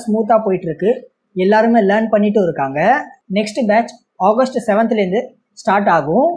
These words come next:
நீங்களும் இன்ட்ரெஸ்டடா இருந்தா WhatsApp-ல கான்டாக்ட் பண்ணுங்க. WhatsApp-ல கான்டாக்ட் பண்ணி உங்களுடைய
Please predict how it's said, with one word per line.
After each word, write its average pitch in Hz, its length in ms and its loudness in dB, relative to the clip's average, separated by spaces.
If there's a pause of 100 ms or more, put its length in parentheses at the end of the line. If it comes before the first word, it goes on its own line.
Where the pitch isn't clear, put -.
(280)
நீங்களும் 240 440 4
இன்ட்ரெஸ்டடா 214 520 0
இருந்தா 170 260 -2 (380)
WhatsApp-ல 220 380 0 (100)
கான்டாக்ட் 196 320 -2
பண்ணுங்க. 151 240 -6 (480)
WhatsApp-ல 233 480 0
கான்டாக்ட் 202 340 -2
பண்ணி 190 180 -4 (220)
உங்களுடைய 208 340 2